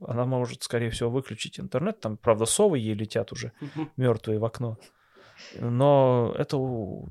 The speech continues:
Speaker 1: трагедия уровня драма «Мужик на барина обиделся, а барин и не знал».
Speaker 2: Мгм.
Speaker 1: Потому что где они и где Джоан Роулинг? Это же как английская королева книг.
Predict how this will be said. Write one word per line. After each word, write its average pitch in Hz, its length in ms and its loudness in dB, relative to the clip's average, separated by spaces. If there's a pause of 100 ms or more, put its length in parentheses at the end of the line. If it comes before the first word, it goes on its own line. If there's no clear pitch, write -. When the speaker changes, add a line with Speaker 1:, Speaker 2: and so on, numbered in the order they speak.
(120)
Speaker 1:
трагедия 139 480 0
уровня 117 960 4
драма 110 1000 -2
«Мужик 127 380 -2
на 127 100 2
барина 120 420 2
обиделся, 131 500 -2
а 110 40 0
барин 123 320 4
и 110 40 0
не 117 140 -2
знал». 113 340 -2 (500)
Speaker 2:
Мгм. 143 280 -12 (300)
Speaker 1:
Потому 120 220 -6
что - 140 -6
где 131 220 6
они 170 260 2
и - 20 -2
где 127 160 0
Джоан 123 300 2
Роулинг? 113 480 4 (580)
Это 131 200 -4
же 131 260 -4 (540)
как - 200 -14
английская 147 680 0
королева 135 480 -2
книг. - 320 -10